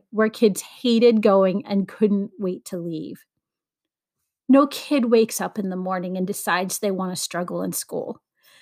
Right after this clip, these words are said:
They don't come in thinking, "How can I disappoint everyone and make my teacher's day miserable?"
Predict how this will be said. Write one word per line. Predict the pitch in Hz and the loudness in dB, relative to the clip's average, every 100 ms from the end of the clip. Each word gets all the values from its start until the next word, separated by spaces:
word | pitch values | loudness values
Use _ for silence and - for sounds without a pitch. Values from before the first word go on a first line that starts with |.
| _ - | _ 0
They | 220 | 2
don't | 196 233 269 | 6 4 4
come | - 277 | 4 8
in | 285 269 | 8 6
thinking, | 233 208 - 202 196 196 - _ _ - | 2 -2 -4 -8 -8 -10 -12 _ _ -8
"How | 214 277 | -4 -2
can | 294 311 | 4 6
I | 320 | 6
disappoint | 302 285 311 - 320 339 320 | 6 4 4 6 6 6 4
everyone | 294 302 285 277 | 2 2 2 4
and | 277 | 4
make | 254 277 | 4 2
my | 277 294 | 2 0
teacher's | - 269 269 311 240 | 0 -4 -2 -4 -4
day | 190 240 254 | -2 0 2
miserable?" | 233 240 269 233 190 - - | 2 2 -2 -4 -6 -10 -14